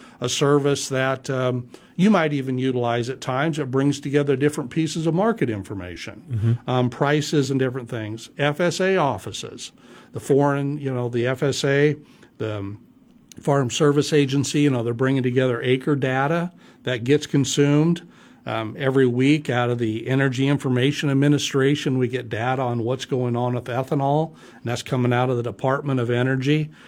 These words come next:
Speaker 1: And then there's also many other, probably too many to name, government agencies that actually pull information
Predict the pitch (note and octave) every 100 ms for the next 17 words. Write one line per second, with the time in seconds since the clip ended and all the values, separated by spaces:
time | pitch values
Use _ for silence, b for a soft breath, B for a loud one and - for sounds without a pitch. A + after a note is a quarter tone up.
0 | B B E3+ F#3 F3+ D#3 F3+ E3+ - C3
1 | B2+ B2 A2+ A#2 A#2+ A2 A2 - B2 A#2
2 | A#2 A#2 - C#3+ C3 B2+ C3+ B2+ C3+ A#2+
3 | A2+ B2+ B2+ C3 A#2 A#2 B B - C3+
4 | B2+ B2 B2 B2+ B2+ C3 B2+ B2 A2+ B2
5 | A#2+ C3 - C#3 B2 A2+ - C#3+ C3+ B2+
6 | A#2+ A#2+ A#2+ A#2+ A#2+ A#2+ A2+